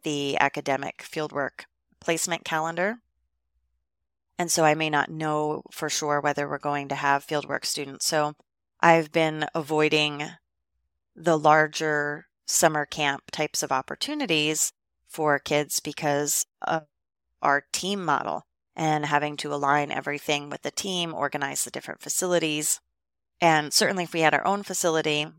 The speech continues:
that would definitely make that type of planning much easier. So we work with what kind of planning we can work with. And so groups work really well for us.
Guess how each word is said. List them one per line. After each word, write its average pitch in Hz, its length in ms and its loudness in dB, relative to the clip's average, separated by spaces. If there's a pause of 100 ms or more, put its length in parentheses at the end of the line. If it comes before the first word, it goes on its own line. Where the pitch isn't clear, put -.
(120)
that 160 220 2
would 165 120 -4
definitely 151 380 0
make 147 220 -6
that - 160 -4
type - 200 -6
of - 120 -10
planning 143 400 -8
much 156 480 -4
easier. 147 520 -4 (600)
So 160 640 4 (120)
we 175 380 -2
work 165 300 2
with 165 140 -4
what 147 140 -2
kind 156 140 -2
of 151 80 -2
planning 147 340 -2
we 147 140 -10 (200)
can 330 260 0
work 143 220 4
with. 143 180 0
And 156 120 -4
so 165 140 -2
groups 214 380 -4
work 208 200 0
really 185 200 0
well 160 180 4
for 165 200 0
us. 175 260 0